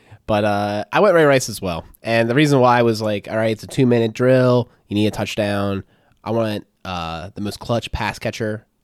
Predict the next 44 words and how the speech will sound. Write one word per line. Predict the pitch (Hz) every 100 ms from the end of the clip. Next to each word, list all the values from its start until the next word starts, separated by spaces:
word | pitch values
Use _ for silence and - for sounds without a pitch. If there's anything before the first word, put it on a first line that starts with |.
| _
of | 101 98 -
the |
group, | 104 104 104 - - _ _ -
uh, | - 76 76 - -
and | 95
that's | 101
not | 113 98
Jamal | - - 101 92 92 92
Lewis. | 95 95 98 - - _ _ _ _ _
You | 139
know, | 127
hey | 120 139
diddle | 139 131
diddle, | 123 123 123
Ray | 117
Rice | 113 117 -
up | 131
the | 113
middle. | 113 113 110 - - -
That's, | 107 110 127
uh, | 110 104 101 95 _ _
that's | - 110
kinda | - 120
what | 117
I | 110
look | 107 110
to, | - 98
right? | 95 104 101 120 -
You | 101
know, |
fourth | 92 117 110
and | -
twenty-nine, | 131 123 120 127 120 127 113 - - - -
<laughs> | - - _ _ -
prayer. | 123 120 120 117 _ _ _ _
He | - 127
comes | 131 113
up | 117 -
through. | 123 117 117 120
I | 113
mean, | 110 107 - _ _ _ _ _
as | 127 123
much | 139 147 143
as, | 120 120